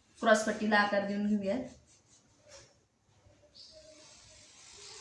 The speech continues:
अशा पद्धतीने क्रॉसपट्टीला आकार दिलेला आहे.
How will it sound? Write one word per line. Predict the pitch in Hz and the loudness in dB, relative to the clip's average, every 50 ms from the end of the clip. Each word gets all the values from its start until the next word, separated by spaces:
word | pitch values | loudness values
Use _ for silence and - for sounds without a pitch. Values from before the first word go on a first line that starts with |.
| 415 427 427 - - - - - - - - - - - - - - | -20 -20 -20 -20 -20 -20 -20 -20 -20 -20 -20 -20 -20 -20 -18 -6 -4
अशा | 220 214 - 214 | -4 -2 -2 -2
पद्धतीने | 214 226 214 202 214 208 214 202 208 208 | -2 -2 -2 0 0 -2 -2 -2 -4 -4
क्रॉसपट्टीला | - 208 202 196 - 208 196 - 214 208 208 196 | 0 0 0 0 0 -8 -10 -8 -4 -2 0 0
आकार | 190 190 208 202 202 196 | 0 2 0 0 0 0
दिलेला | 208 202 202 196 196 196 | -4 -2 -2 -2 -2 -2
आहे. | 196 190 - 214 214 | -2 -4 -6 -8 -10